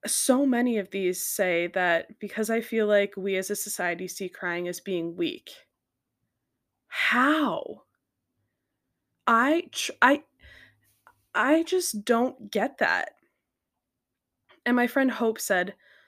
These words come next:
"Folks see it as a weakness, but really it's strength to be in tune with your emotions." That is exactly how I feel. I feel like the healthiest people are in tune with their emotions.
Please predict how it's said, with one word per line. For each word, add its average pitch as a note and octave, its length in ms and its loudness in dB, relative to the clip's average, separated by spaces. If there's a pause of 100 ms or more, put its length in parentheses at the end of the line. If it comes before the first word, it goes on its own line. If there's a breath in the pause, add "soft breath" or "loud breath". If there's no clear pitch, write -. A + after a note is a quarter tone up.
(380 soft breath)
"Folks B3 380 0
see A#3 220 0
it G#3+ 80 -2
as G#3 200 4
a G3+ 80 -2
weakness, F#3 680 -2
but G3 260 0
really G#3 300 2
it's G3+ 200 -4
strength - 500 -4
to G3+ 100 -10
be G3 220 -4
in G3+ 160 -4
tune F#3+ 300 -6
with F#3+ 180 -6
your F#3 120 -2
emotions." E3+ 540 -6
That G#3+ 220 2
is A#3+ 200 2
exactly G3+ 1120 -2
how G#3+ 280 0
I F#3+ 140 2
feel. - 480 -10 (800)
I B3 120 8
feel D4 160 2
like C#4+ 140 2
the A#3+ 80 -2
healthiest A3+ 560 -2
people G3 520 -2 (220 loud breath)
are G3+ 140 6
in A3 220 0
tune G#3+ 260 -2
with G3+ 140 -6
their G3 140 -2
emotions. F#3+ 800 -6